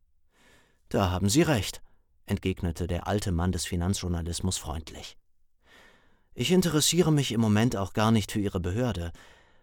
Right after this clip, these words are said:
sondern nur für einen ganz besonderen Fall, mit dem Sie aktuell zu tun haben. Präzise gesagt, für einen Fall aus dem siebenundvierzigsten Stockwerk des Hypo Union Towers.“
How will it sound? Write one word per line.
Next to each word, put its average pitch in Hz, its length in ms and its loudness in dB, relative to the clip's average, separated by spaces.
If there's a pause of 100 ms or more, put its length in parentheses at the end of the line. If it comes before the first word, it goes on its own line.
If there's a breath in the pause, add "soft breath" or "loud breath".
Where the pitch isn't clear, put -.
(200 soft breath)
sondern 143 440 2
nur 170 240 -2
für - 240 -6
einen 147 320 -2
ganz 127 240 -2
besonderen 139 500 0
Fall, 190 320 -2
mit 87 160 -2
dem 87 160 -2
Sie 92 100 -2
aktuell - 380 -6
zu 90 140 -6
tun 92 280 -4
haben. 87 300 -4 (920 soft breath)
Präzise 147 640 2
gesagt, 92 580 -2
für - 240 -4
einen 110 500 0 (120)
Fall 151 640 -2 (480 soft breath)
aus 151 220 -2
dem 143 260 2
siebenundvierzigsten 156 920 0
Stockwerk 110 760 -2
des - 280 -4
Hypo 147 360 -2
Union 120 460 0
Towers.“ - 580 -8